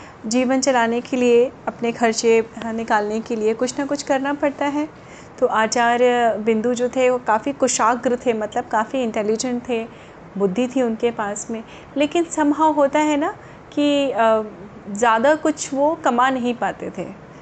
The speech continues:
इतनी बुद्धि होने के बाद भी। तो उनको कभी-कभी थोड़ी हताशा होती थी, मतलब डिसअपॉइंटमेंट होता था कि ऐसा क्यों है, लेकिन वो फिर अपने मन को समझाते थे।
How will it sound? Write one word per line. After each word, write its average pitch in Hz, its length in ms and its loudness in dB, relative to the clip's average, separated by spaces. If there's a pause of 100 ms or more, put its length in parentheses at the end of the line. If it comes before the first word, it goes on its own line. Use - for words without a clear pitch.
(220)
इतनी 254 240 0
बुद्धि 233 300 0
होने 214 280 -2
के 202 140 -4
बाद 175 240 -8
भी। 180 220 -6 (520)
तो 320 160 6
उनको 294 480 6
कभी-कभी 285 500 4
थोड़ी 302 260 2
हताशा 226 520 0
होती 247 280 0
थी, 240 220 -4
मतलब 226 400 -2
डिसअपॉइंटमेंट 226 800 -2
होता 226 280 -2
था 220 320 -4 (480)
कि 254 260 -2
ऐसा 233 320 -2
क्यों 254 320 0
है, 226 520 -2
लेकिन 302 280 2
वो 359 100 4
फिर 262 240 2
अपने 247 200 0
मन 277 180 2
को 294 120 0
समझाते 247 560 -2
थे। 233 300 -4